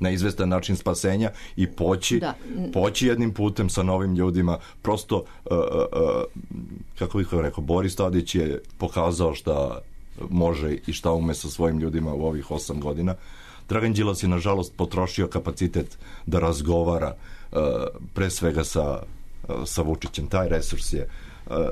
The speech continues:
Speaker 1: nestao kod njega. I, e, to ga čini, e, nasilno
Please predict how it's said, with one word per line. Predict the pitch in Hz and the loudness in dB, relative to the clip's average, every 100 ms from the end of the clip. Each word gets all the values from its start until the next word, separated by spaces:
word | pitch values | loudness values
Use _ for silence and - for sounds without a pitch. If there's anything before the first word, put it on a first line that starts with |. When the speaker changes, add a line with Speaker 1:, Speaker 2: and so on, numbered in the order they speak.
| - | 0
Speaker 1:
nestao | 92 87 87 - 85 | 2 4 2 2 0
kod | - 73 | 0 0
njega. | 65 62 60 - - - - - | -2 -6 -8 -6 -4 0 0 2
I, | 82 | 2
e, | 82 - 80 69 85 95 | 2 0 -4 -2 -2 -2
to | - 101 | 0 2
ga | 104 | 2
čini, | 95 113 107 95 | 0 2 2 2
e, | - - - 90 80 71 - - - | -2 -8 0 2 4 4 0 -4 -4
nasilno | - 90 95 101 104 - 113 95 82 | 2 4 4 2 0 2 4 4 0